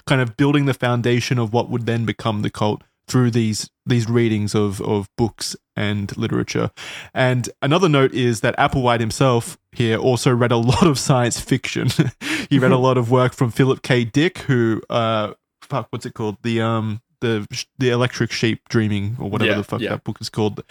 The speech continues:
Speaker 1: that would create, that would go on to influence Blade Runner, as well as Arthur C Clarke.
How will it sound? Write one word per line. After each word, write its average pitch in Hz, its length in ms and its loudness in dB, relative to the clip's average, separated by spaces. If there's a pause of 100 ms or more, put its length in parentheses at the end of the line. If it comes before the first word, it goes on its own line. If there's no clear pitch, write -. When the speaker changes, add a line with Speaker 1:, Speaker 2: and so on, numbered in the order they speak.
(140)
Speaker 1:
that 120 160 2
would 123 200 0
create, 117 340 0 (100)
that 123 220 2
would 117 100 -4
go 113 140 2
on 113 160 0
to 107 360 0
influence 107 460 -4
Blade 107 300 -4
Runner, 117 220 -2 (360)
as 127 140 4
well 131 120 4
as 120 80 0
Arthur 117 300 0
C 110 220 -4
Clarke. 107 480 -2